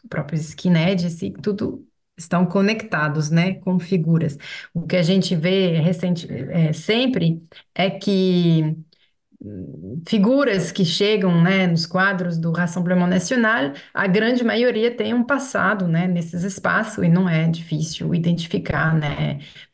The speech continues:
posturas, posicionamentos anteriores a essas pessoas que causam problema.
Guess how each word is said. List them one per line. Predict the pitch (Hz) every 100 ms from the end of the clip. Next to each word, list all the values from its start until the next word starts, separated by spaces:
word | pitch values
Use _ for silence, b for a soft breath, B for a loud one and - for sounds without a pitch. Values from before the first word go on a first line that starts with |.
| _ -
posturas, | 165 - 170 170 190 165
posicionamentos | - 160 143 - 165 151 151 175 175
anteriores | 156 165 156 180 160
a |
essas | 147 160
pessoas | - 165 - 151 165
que | -
causam | - 156 160 170 156
problema. | - 170 160 143 160